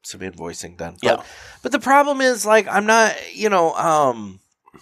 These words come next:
Speaker 1: there's nothing that I want to, uh, there's nothing that I'm asking for.
Speaker 2: Yeah.
Speaker 1: And I don't need a bunch of stuff, you know?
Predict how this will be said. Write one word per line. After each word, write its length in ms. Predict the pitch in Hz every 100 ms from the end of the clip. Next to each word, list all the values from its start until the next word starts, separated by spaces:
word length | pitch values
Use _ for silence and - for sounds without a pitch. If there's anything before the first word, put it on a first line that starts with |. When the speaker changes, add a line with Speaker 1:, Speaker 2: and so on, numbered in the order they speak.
| _ _ _ _ - _ _ _ _ _
Speaker 1:
there's 180 | - 196
nothing 340 | 208 254 254 220
that 200 | 185 156
I 100 | 156
want 360 | 147 160 165 -
to, 380 | - 160 139
uh, 320 | 135 120 107 104 _ _ _ _ _ _ _
there's 120 | 175
nothing 260 | 262 226 196
that 100 | 170
I'm 120 | 135
asking 540 | - 165 226 - 110 95
for. 460 | - 87 50 - _ -
Speaker 2:
Yeah. 160 | 69 - _ _ _
Speaker 1:
And 100 | -
I 60 | 214
don't 180 | 262 175
need 220 | 196 262
a 40 |
bunch 260 | 180 143 131
of 60 | 110
stuff, 760 | - - - - - - - - _ _ _
you 160 | 135
know? 440 | 135 127 127 160